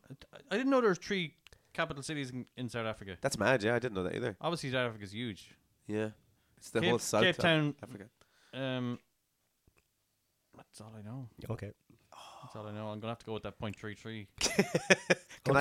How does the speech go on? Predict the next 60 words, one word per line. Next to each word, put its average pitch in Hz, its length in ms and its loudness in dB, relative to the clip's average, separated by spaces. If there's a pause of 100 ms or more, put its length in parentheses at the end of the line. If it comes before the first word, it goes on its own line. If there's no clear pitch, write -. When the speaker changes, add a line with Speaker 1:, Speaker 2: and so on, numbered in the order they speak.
Speaker 3:
Okay. 117 40 6 (100)
Speaker 2:
can 135 120 -2
I 135 80 6
guess - 400 2
one 120 200 2
of 139 60 2
them? 117 160 0 (220)
Speaker 3:
Yeah, 147 180 -2
if 151 100 -4
you 117 60 4
want. 110 160 0
Speaker 2:
Is 113 140 -2
it 120 60 2
the 120 80 4
one 120 120 2
Johannesburg? 110 580 0 (1160)
Speaker 1:
Shut - 120 -16
up. - 40 -12
Speaker 3:
No, 160 180 8
'cause 131 140 8
Johannesburg 135 540 6
is 113 100 6
in 127 100 6
Cape 110 140 4
Town. 104 180 2 (680)
Speaker 2:
Oh. 131 340 4 (520)
Speaker 3:
'Cause 123 180 4
Cape 143 160 8
Town's 131 180 8
an 110 120 8
area, 123 240 10
isn't 107 200 0
it? 131 140 0 (520)
Speaker 2:
I 113 60 -8
don't 85 140 -10
know. 110 120 -10
Speaker 3:
Is 120 120 4
it? - 20 10
Speaker 2:
Okay. 139 200 4
Speaker 1:
So - 120 -10
even 165 180 0
I 156 80 4
got 147 180 0
Cape 165 180 2
Town 135 180 2
wrong. 104 240 0
Speaker 2:
We'll 147 160 6
fi-, - 240 0 (240)
<laughs> - 280 -6
we'll 156 140 6
find 143 260 4
out 123 80 6
after. - 180 10
Speaker 3:
Johannesburg, 233 580 10 (100)
I 311 300 4
would 185 180 8
have 151 60 6
picked - 160 6
that 131 140 8
too. 131 300 6